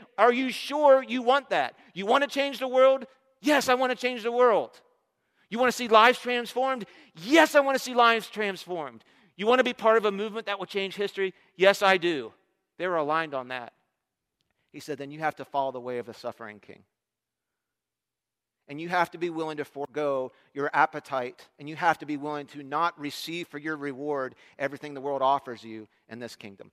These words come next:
'Cause this kingdom doesn't guarantee you wealth, comfort, status, relationships,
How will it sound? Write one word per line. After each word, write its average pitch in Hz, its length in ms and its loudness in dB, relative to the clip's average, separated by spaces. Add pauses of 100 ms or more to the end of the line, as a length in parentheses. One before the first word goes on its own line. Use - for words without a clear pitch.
(160)
'Cause 147 140 -6
this 208 200 -2
kingdom 165 500 -6
doesn't 165 420 0
guarantee 170 540 -4
you 135 200 -14
wealth, 143 340 -4 (200)
comfort, 135 440 -10
status, 131 520 -4 (180)
relationships, 131 720 -6